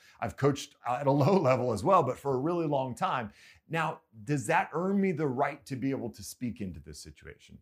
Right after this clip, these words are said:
And, and to his credit, he was very humble about it, and he's allowed me to help. The team doesn't get any better, but now I'm helping. It makes me feel better. Okay. So Jesus rolls into the temple,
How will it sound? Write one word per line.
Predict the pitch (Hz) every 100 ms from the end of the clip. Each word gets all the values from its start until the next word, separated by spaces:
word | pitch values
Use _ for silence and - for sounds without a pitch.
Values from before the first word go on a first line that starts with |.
| 120
And, | 110 110
and | 110 104
to | 110
his | 104
credit, | - 226
he | 80
was | 82
very | 110 95
humble | 113 131
about | 131 120 123
it, | 101
and | 98
he's | 98
allowed | 92 73 78 87
me | 92
to |
help. | 120 98 _ _ _ _ _ _ _ _ _ _
The | 82
team | 73
doesn't | 76 71 - _
get | 78 71 73
any | 71
better, | 64 95 175 175 - 87
but | 95 87
now | 78 69
I'm | 95
helping. | 143 196 80 73
It |
makes | 76 76
me | 151
feel | 156 - -
better. | - - _ _ _ -
Okay. | - _ _ _ _ _ _ _ _ -
So | - 147 139 - 117
Jesus | 85 180 247 120 104
rolls | 143 139 104
into | 110
the | 78 80
temple, | 190 208 85 73 104